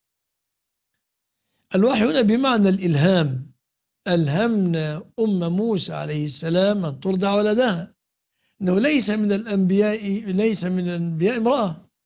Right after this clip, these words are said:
فالوحي هنا بمعنى الإلهام، كما قال تعالى: "وأوحى ربك إلى النحل"، كما قال تعالى في شأن الأرض:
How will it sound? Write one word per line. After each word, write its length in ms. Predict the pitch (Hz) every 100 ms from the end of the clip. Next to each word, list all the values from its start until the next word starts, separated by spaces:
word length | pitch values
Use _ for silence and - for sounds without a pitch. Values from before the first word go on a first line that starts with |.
| _ _ _ _ -
فالوحي 460 | 180 185 233 180
هنا 260 | 190 240 226
بمعنى 520 | 175 180 226 196 165
الإلهام، 760 | 160 208 165 135 196 226 240 208
كما 320 | 170 151 156
قال 400 | 156 180 160 160
تعالى: 260 | 170 190
"وأوحى 380 | 180 233 233 131
ربك 400 | 185 220 190 180
إلى 180 | 170 165
النحل"، 340 | 160 156 - - _ _ _ _ _ _ _ _ _
كما 240 | - 185 190
قال 340 | 208 214 202
تعالى 340 | 185 196 208 185
في 220 | 196 190
شأن 280 | 202 214 190
الأرض: 460 | 185 233 247 185